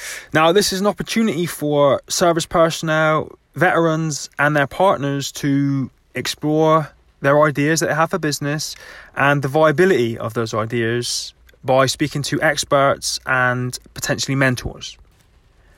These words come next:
Now, the event's gonna be ran on the twelfth of March, and it's gonna start at zero nine hundred and finish at sixteen hundred. It's gonna be held in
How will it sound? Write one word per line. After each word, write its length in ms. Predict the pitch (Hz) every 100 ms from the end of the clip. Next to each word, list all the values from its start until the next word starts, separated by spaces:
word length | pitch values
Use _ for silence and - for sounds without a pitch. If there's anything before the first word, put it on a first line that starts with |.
| _ _ _ -
Now, 120 | 143
the 120 | 151
event's 320 | 143 170 170 -
gonna 200 | 170 160
be 140 | 156
ran 500 | 143 160 165 165 156
on 180 | 143 147
the 140 | 131
twelfth 640 | - - - 170 180 - -
of 240 | 131 135
March, 600 | 139 175 214 - - - - - - - -
and 140 | 131 135
it's 80 |
gonna 140 | 147 139
start 320 | - 180 139
at 40 | 131
zero 220 | 165 160
nine 200 | 156 151
hundred 560 | 160 160 165 160 156 - -
and 360 | 131 131 131
finish 360 | - 156 151 -
at 260 | 143 139 - - -
sixteen 540 | - - - - 135 120
hundred. 420 | 117 113 - - _ - - - - - - -
It's 240 | 175 -
gonna 200 | 196 190
be 120 | 180
held 540 | 160 175 180 175 170 - -
in 420 | 208 190 196